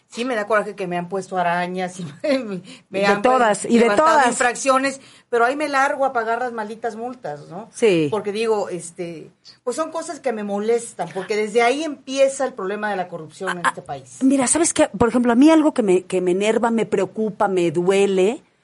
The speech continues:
Speaker 2: porque si hay algo que tiene que asegurarte el Estado, es decir, con, con la cantidad de impuestos que pagamos en México, que es muy alta,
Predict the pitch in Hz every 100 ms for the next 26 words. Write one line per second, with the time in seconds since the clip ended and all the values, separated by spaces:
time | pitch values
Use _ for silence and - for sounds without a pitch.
0 | _ _ - 165 - 190 - 214 254 254
1 | 269 254 247 190 214 233 220 226 190 185
2 | 226 208 165 - 196 214 175 143 160 196
3 | 175 160 156 165 156 180 165 196 240 214
4 | 214 226 - 190 175 202 185 175 190 190
5 | 170 202 190 202 214 190 175 156 214